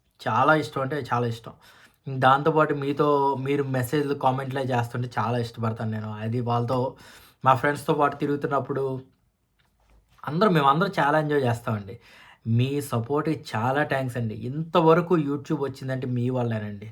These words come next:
నిజంగా చాలా థ్యాంక్స్ అండి. అందరికీ చాలా థ్యాంక్స్. నేనేమన్నా ఒకవేళ అంటే నేను పెద్ద యూట్యూబర్‌ని ఏం కాదండి. just ఒక చిన్న యూట్యూబర్‌ని. So, ఆహ్, మీరేమన్నా సజెషన్స్ ఇవ్వాలంటే ఇవ్వండి, నాకు ప్రాబ్లం లేదు. నేను అలాగే తీస్తాను. లేదా మీరేమన్నా ఇలా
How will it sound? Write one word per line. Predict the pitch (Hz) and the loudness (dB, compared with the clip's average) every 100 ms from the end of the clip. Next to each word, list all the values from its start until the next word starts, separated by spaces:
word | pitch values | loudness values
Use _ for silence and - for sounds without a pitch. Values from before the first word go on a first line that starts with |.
| - | -8
నిజంగా | 110 131 135 131 - | -6 -4 -6 -10 -10
చాలా | 110 110 123 | -8 -4 -2
థ్యాంక్స్ | 131 127 113 - | -2 -2 -4 -6
అండి. | 113 | -8
అందరికీ | 101 110 127 147 135 | -6 -6 -4 -4 -6
చాలా | 113 107 | -8 -8
థ్యాంక్స్. | 107 107 104 - _ - - - - - | -8 -10 -12 -16 _ -20 -20 -20 -14 -2
నేనేమన్నా | 123 135 147 151 160 165 170 | 0 2 2 4 4 6 6
ఒకవేళ | 160 147 143 139 147 123 120 - | 4 2 0 2 2 0 -6 -14
అంటే | 113 127 165 165 - - 135 | -8 -2 0 -2 -10 -14 -10
నేను | 123 127 123 | -6 -6 -4
పెద్ద | 123 110 | -4 -4
యూట్యూబర్‌ని | 123 127 127 - 156 156 147 | -2 -2 -4 0 2 4 2
ఏం | 139 | -2
కాదండి. | 123 120 117 120 | -2 0 0 0
just | 117 104 - | -2 -6 -6
ఒక | 117 117 | -6 -6
చిన్న | 117 120 | -6 -4
యూట్యూబర్‌ని. | 123 120 117 131 113 110 117 - - - _ | -2 -2 -2 -2 -2 -2 -4 -10 -20 -20 _
So, | - 147 143 139 - - - | -2 2 2 -2 -18 -12 -2
ఆహ్, | 131 135 120 107 - | 2 2 0 -4 -10
మీరేమన్నా | 143 127 127 156 214 | -2 2 4 4 2
సజెషన్స్ | - 143 165 180 165 | 0 -2 0 -2 -2
ఇవ్వాలంటే | 143 131 127 127 170 | 0 2 0 0 0
ఇవ్వండి, | 131 135 131 | 0 0 0
నాకు | 127 117 | -2 -2
ప్రాబ్లం | 113 110 113 120 | -2 0 0 0
లేదు. | 110 | 0
నేను | 120 110 98 | 0 -2 -4
అలాగే | 107 120 | -4 -4
తీస్తాను. | 120 117 117 113 110 | -4 -6 -4 -6 -4
లేదా | 123 143 | -2 2
మీరేమన్నా | 160 160 147 147 151 | 4 4 2 2 0
ఇలా | 139 139 | 0 0